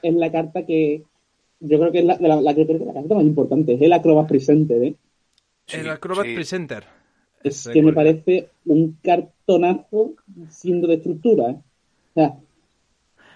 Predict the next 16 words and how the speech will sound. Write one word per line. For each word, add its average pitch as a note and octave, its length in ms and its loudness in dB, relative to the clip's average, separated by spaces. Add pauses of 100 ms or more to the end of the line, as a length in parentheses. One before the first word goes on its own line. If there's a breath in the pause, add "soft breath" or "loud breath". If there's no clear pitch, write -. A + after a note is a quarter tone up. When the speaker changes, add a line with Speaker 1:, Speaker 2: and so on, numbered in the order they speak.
(140)
Speaker 2:
Ah, G3+ 540 2
sí, E3+ 220 -6
el C3+ 140 -2
que C#3 120 -4
soulchargea C#3 1120 -4
gratis, A#2+ 380 -10
sí, B2 120 -12
es A#2 60 -6
Speaker 3:
Gratis, A#2+ 560 -4
Speaker 2:
verdad. C#3+ 160 -6
Speaker 3:
gratis. B2+ 100 -12
Speaker 2:
Sí, D#3 60 -10
sí, E3 80 2
Speaker 1:
Dos F3+ 100 4
Speaker 2:
sí, - 100 -6
sí. D3+ 120 4